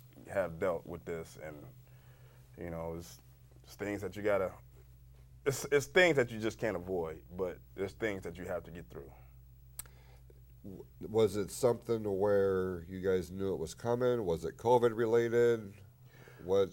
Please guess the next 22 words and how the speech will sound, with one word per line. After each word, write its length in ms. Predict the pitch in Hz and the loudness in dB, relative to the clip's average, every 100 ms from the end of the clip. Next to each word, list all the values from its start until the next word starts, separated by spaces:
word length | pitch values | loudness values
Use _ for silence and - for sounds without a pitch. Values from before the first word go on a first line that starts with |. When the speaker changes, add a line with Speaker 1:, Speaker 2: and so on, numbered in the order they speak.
| - | -2
Speaker 2:
uh, 480 | 90 90 87 82 78 - - | -2 0 0 0 -2 -6 -14
what, 260 | 80 76 80 - - - | -8 -6 -8 -12 -18 -14
had 180 | 82 73 | -14 -12
she 80 | - | -16
been 200 | 76 76 | -16 -12
sick? 420 | - 120 117 117 - - - - - | 2 6 8 6 -2 -20 -20 -12 -2
I 40 | |
Speaker 1:
Yeah, 120 | 123 120 | 2 2
Speaker 2:
mean, 80 | |
Speaker 1:
she, 500 | 110 185 208 208 190 165 - - | 0 -2 -2 -2 -2 -6 -12 0
uh, 360 | 131 139 135 117 - - | 8 10 10 8 4 -2
well, 100 | 92 | 6
it 40 | |
wasn't 220 | 160 208 190 | 8 8 8
covid 280 | 185 98 | 6 4
related. 220 | 80 76 82 | -4 -4 -4
Speaker 2:
Okay. 320 | 87 80 76 78 - 807 740 - | -2 -2 0 2 6 6 6 6
Speaker 1:
<laughs> 140 | 165 - - - - - - | 6 4 -8 -10 -20 -20 0
But, 160 | 117 131 | 8 10
uh, 200 | 127 117 | 10 8
she, 240 | - 180 | 6 10
uh, 300 | 170 156 | 12 12